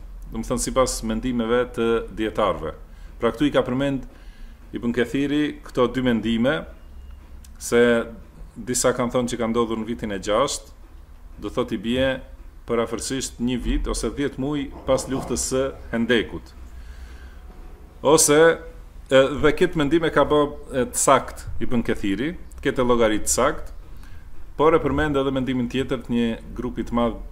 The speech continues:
të dietarëve, që është se kjo luftë ka ndodhur në vitin e pestë, në muajin Sha'ban, që do thotë dy muaj përpara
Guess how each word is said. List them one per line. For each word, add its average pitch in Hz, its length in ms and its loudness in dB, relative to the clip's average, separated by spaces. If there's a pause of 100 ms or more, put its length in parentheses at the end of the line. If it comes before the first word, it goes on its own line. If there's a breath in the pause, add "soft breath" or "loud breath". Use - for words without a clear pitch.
të 104 140 -4
dietarëve, 117 480 0
që 117 140 0
është - 180 -6
se 104 100 -4
kjo 117 160 -2
luftë 117 320 -6
ka 104 80 -4
ndodhur 107 320 -2
në 101 80 -6
vitin 104 320 -6
e - 100 -12
pestë, 123 520 -4
në 110 140 -2
muajin 107 280 0
Sha'ban, 110 680 0 (400 loud breath)
që 110 160 -2
do 104 120 -6
thotë 143 300 0
dy 143 160 4
muaj 147 440 2
përpara 131 420 4